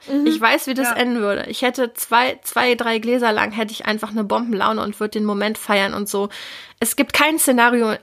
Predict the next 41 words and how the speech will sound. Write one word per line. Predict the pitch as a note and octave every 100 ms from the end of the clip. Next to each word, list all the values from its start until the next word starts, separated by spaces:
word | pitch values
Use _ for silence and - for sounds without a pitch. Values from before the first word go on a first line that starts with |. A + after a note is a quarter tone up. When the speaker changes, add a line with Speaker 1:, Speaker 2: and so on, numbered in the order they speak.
| -
Speaker 2:
in | A3 A3
dem | A3+ A3+
ich | -
das | A3+
am | G#3
nächsten | G3+ A#3 A#3
Tag | G#3+ - G#3
nicht | G3+ -
bereuen | F#3+ F#3 F#3
würde. | F#3 -
Keins, | - G3 E3 - - _ _ _ -
ne? | G3 B3+ _ _ G#3+
Speaker 1:
Ja. | G#3+ - _ -
Speaker 2:
Mehr | G#3+ A3+
muss | B3+ B3
ich | A#3
nicht | A3 -
wissen. | A#3 G#3+ F3 - - - - -
Aber | A3 G#3 G#3 -
es | A3 A3
ist | -
trotzdem | - B3+ - A#3+
spannend | - A3 A#3
zu | A3+ G#3+
beobachten, | G#3 - A3 A3 A3
dass | G#3+ -
man, | G#3+ G3+ G3 G3+ - - _ _ _ _ _ -
dass | A3+
diese | A#3+ A3 G#3+ -
automatisch | A3+ A3+ A3 G#3+ - A#3+ - -
oder | G3+
dass | G3+ G#3+ -
diese | A3+ G#3
Dinge, | G#3 B3 A#3
die | A3
man | G#3 G3+
sich | G3 -
so |
antrainiert | - B3 - C#4 C#4+ C#4+ D4
hat, | C#4+
ne? | A3+ C#4